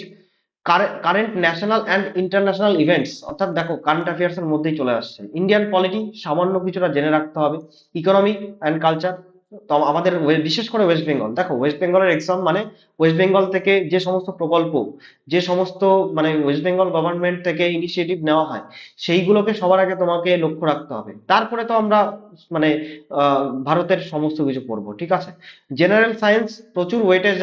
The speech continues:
আছে, কেন সেটা আমি একটু পরেই বলছি, ঠিক আছে? ওয়ার্ল্ড জিওগ্রাফি এখানে দি-, একদম মেনশন করে দিয়েছে তোমাকে কিন্তু ওয়ার্ল্ডের জিওগ্রাফি পড়তে হবে। Geography and natural resources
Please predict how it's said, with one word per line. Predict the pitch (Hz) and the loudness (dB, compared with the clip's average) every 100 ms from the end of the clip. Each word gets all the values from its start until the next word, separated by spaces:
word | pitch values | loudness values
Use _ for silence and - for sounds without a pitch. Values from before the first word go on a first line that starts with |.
| 151 | -2
আছে, | - 104 - 151 | -4 -14 -10 -2
কেন | 170 196 196 | 0 -2 -2
সেটা | 160 165 165 - | 0 0 0 -6
আমি | 147 151 | 0 0
একটু | 151 151 | 0 -2
পরেই | 135 139 120 | -2 -2 -2
বলছি, | 110 - - - | -6 -10 -18 -16
ঠিক | 135 156 | -6 -6
আছে? | 104 - - _ - 147 | -6 -14 -20 _ -2 2
ওয়ার্ল্ড | 202 220 190 | 4 2 0
জিওগ্রাফি | 214 214 214 240 240 | 0 0 -2 -8 -6
এখানে | 165 208 208 - 139 127 | -4 -2 -2 -8 -10 -2
দি-, | 156 | 0
একদম | - 220 196 | 2 0 2
মেনশন | 185 185 202 202 | 0 0 -2 0
করে | 190 | 0
দিয়েছে | 165 151 151 | 0 -2 -2
তোমাকে | 160 170 | -2 -2
কিন্তু | 156 208 | -2 0
ওয়ার্ল্ডের | 143 139 156 143 | 2 2 -2 -4
জিওগ্রাফি | 139 143 143 139 | -4 -4 -6 -8
পড়তে | 113 120 110 | -8 -8 -8
হবে। | 104 104 - - - 139 | -8 -12 -18 -20 -6 2
Geography | 196 220 226 226 | 4 4 2 -2
and | 220 - - 156 175 | -2 -12 -10 -2 2
natural | 180 214 226 190 | 2 2 2 2
resources | 180 214 214 220 | -2 -4 -4 -2